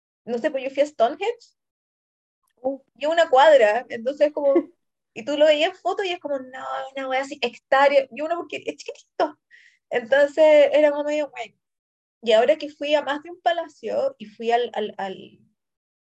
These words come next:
Speaker 1: al palacio más grande que hay en Seúl, que es como el típico que va toda la gente, y, mm, igual es diferente porque en-, entiendo mejor físicamente dónde están las cosas.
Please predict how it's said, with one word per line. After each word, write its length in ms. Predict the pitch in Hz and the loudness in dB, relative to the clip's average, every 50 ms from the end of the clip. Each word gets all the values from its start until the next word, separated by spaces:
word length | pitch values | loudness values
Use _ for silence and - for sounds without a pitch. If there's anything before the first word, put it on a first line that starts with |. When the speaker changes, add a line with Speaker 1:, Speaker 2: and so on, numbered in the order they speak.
| _ _ _ _ _ _ _ | _ _ _ _ _ _ _
Speaker 1:
al 100 | 208 214 | -8 -4
palacio 320 | - 208 220 226 - 285 | 0 0 -2 0 -2 -4
más 100 | 262 254 247 | -4 -2 -2
grande 280 | 226 226 240 262 262 | -2 -2 -2 -4 -4
que 80 | 262 277 | -4 -4
hay 100 | 277 277 | -4 -4
en 80 | 294 | -8
Seúl, 360 | 302 - - 247 214 214 - - _ _ _ | -8 -8 -8 -6 -6 -6 -10 -12 _ _ _
que 80 | - 226 | -18 -16
es 40 | 220 | -12
como 140 | 247 240 | -10 -10
el 80 | 233 220 | -10 -10
típico 280 | 220 240 247 254 269 262 | -12 -16 -12 -12 -8 -6
que 80 | 254 | -4
va 100 | 240 226 | -4 -2
toda 160 | 220 220 226 | -2 -2 -4
la 100 | 226 247 | -4 -6
gente, 220 | 226 _ 269 269 _ - 453 _ _ _ _ _ _ _ _ _ _ _ _ _ _ _ | -10 _ -20 -20 _ -20 -20 _ _ _ _ _ _ _ _ _ _ _ _ _ _ _
y, 380 | - 226 220 214 220 220 214 - _ _ _ _ _ _ | -8 -8 -8 -6 -8 -10 -12 -14 _ _ _ _ _ _
mm, 380 | 202 202 202 196 202 202 196 190 190 _ _ _ _ _ _ _ _ _ _ _ _ _ _ _ _ _ _ _ _ _ _ _ _ _ | -16 -14 -12 -12 -12 -12 -12 -14 -18 _ _ _ _ _ _ _ _ _ _ _ _ _ _ _ _ _ _ _ _ _ _ _ _ _
igual 280 | 254 220 214 214 214 247 | -10 -4 -2 0 0 0
es 100 | 262 262 | -2 -6
diferente 520 | 269 - - 254 240 254 277 277 285 226 | -12 -4 -2 -2 -2 -2 -2 -2 -2 -2
porque 540 | 220 214 202 196 - - 190 190 - - _ _ | -2 -8 -14 -14 -12 -6 -6 -6 -6 -6 _ _
en-, 280 | - 214 208 202 196 _ _ _ _ _ _ _ _ | -12 -12 -12 -12 -18 _ _ _ _ _ _ _ _
entiendo 600 | - 220 214 214 - - 233 240 247 262 269 285 | -6 -6 -6 -8 -8 -6 -6 -6 -4 -2 -2 -2
mejor 380 | 269 247 233 - - 262 269 269 | -2 -4 -8 -6 -4 -4 -4 -4
físicamente 920 | - - - 277 277 - 302 294 302 277 262 269 277 285 302 302 302 294 | -8 -14 -14 -14 -14 -14 -16 -6 -6 -4 -4 -2 -6 -6 -6 -6 -8 -6
dónde 320 | 294 269 277 285 294 285 302 | -6 -6 -8 -6 -4 -4 -4
están 340 | 294 - _ 277 277 277 269 | -4 -4 _ -6 -4 -4 -4
las 180 | 277 269 - | -6 -8 -10
cosas. 460 | _ _ - 220 220 - 185 165 _ | _ _ -12 -12 -12 -16 -20 -20 _